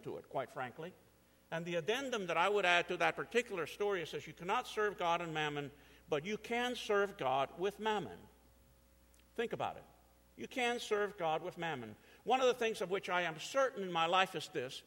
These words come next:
Money, the dollar, has no moral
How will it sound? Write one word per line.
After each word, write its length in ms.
Money, 400
the 140
dollar, 580
has 200
no 220
moral 520